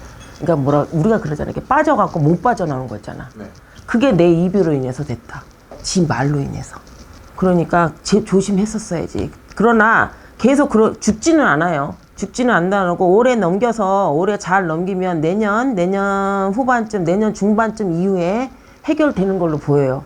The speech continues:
Speaker 1: 결판이 나요. 어, 지금 안 좋을 수밖에 없지. 이도저도 못해.
Speaker 2: 좋은 일은 없어요?
Speaker 1: 어, 좋은 일은 없어요. 그러니까 내가 올해를, 올해 그걸 넘겨서 내년 후반쯤 되면 죽든지 살든지가 결판이 나야지. 안 그러면 이도저도 안 되잖아.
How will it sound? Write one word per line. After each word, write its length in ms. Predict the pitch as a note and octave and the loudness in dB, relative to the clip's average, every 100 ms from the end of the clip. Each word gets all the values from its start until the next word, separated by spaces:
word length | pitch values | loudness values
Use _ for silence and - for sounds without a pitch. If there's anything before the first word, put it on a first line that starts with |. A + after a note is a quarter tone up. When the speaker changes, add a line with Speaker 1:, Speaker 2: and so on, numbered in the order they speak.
| - - | -8 0
Speaker 1:
결판이 420 | G#3+ B3 A#3+ G3 | 2 4 2 2
나요. 320 | C3+ B2+ C3 - - - - - - | 0 -4 -10 -16 -20 -20 -20 -20 -8
어, 220 | - D3 C3+ | 0 2 0
지금 840 | - A#3+ B3 A#3 A#3 A3+ A3+ A3 A3 | 0 0 2 2 2 0 0 0 2
안 200 | E3 G3+ | 2 2
좋을 140 | C#4 C4 | 2 0
수밖에 280 | C#4+ - | -2 -2
없지. 420 | F#3 - E3+ G#3+ G3 | -6 -6 -6 -6 -2
이도저도 400 | G3 C4 D4 C#4+ | -2 -2 -2 -2
못해. 520 | G#3 C#3 - C4+ - - - - | -4 -6 -6 -8 -8 -14 -20 -20
Speaker 2:
좋은 140 | B2+ | -18
일은 280 | C3+ D3+ E3+ F3+ | -16 -16 -16 -16
없어요? 280 | - - - | -18 -16 -2
Speaker 1:
어, 180 | G#3+ A3 | 0 2
좋은 220 | B3 C#4+ | 4 2
일은 180 | D4+ B3 | 2 -2
없어요. 460 | - - A3+ A2 - - - | -4 -4 -4 -4 -10 -14 -6
그러니까 380 | A#3 B3+ B3+ - - - | 2 2 2 -2 -18 0
내가 320 | A3 B3+ C#4 | 4 6 6
올해를, 580 | G3+ A#3 C4+ B3 C4+ C4 | 4 6 4 4 4 4
올해 460 | F#3 A3+ C4 C#4+ D#4 - | 2 4 4 2 -2 -6
그걸 240 | G#3+ A3+ | -2 2
넘겨서 640 | F#3 G#3+ A#3 A#3 C4 C4+ | 2 0 0 0 0 0
내년 380 | A#3+ F#3 A3 A#3 | 0 -2 -2 -2
후반쯤 460 | B3 C4+ C4 B3 A3+ | -2 -2 -4 -6 -8
되면 460 | G3+ A3 B3 C4 A#3+ _ _ | -6 -4 -4 -6 -10 _ _
죽든지 520 | - A3 A3 F4 G#3 E3+ | -6 -6 0 0 2 0
살든지가 560 | - D4+ C#4 A#3 A#3+ | 0 0 -2 -2 -2
결판이 420 | A3 B3+ - D#4+ C4+ | 0 -2 0 -2 0
나야지. 460 | F#3+ D3 F#3+ A3 | -2 -2 -4 -2
안 160 | D3+ F#3 | 0 0
그러면 240 | A#3+ G#3 | -2 -2
이도저도 360 | G#3 C4+ B3 G3 | -4 -2 -2 -2
안 140 | C3+ | -4
되잖아. 400 | C3+ B2+ A#2+ A2 | -6 -6 -10 -12